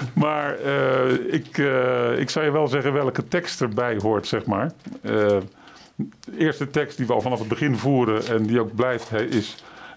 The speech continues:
Echt zuiver water voor iedereen. Daar gaat het om. Maar als ik dan toch een keer in mijn leven iets van een commercieel, eh, credo mag bedenken,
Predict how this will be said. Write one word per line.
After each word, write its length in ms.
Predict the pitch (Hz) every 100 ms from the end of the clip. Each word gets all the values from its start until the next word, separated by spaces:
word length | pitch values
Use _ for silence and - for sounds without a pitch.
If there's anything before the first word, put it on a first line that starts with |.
| -
Echt 220 | 139 -
zuiver 320 | 143 120 117
water 300 | 113 110 107
voor 140 | 104
iedereen. 520 | 131 107 107 113 160 123
Daar 140 | 123
gaat 160 | 113 127
het 140 | 135
om. 180 | 175 220 - - - - - -
Maar 360 | 127 131 127 139
als 120 | 131
ik 100 | -
dan 180 | 127 113
toch 280 | 175 - -
een 100 | 123
keer 260 | 156 139
in 120 | 135
mijn 180 | 131 123
leven 380 | 135 131 117 123 -
iets 220 | 190 -
van 220 | - 147
een 160 | 127 117
commercieel, 840 | 117 156 123 113 147 143 127 123 117
eh, 280 | 117 113 107 107 - - - -
credo 400 | - 165 180 160
mag 240 | 147 151 127
bedenken, 580 | 123 139 165 196 254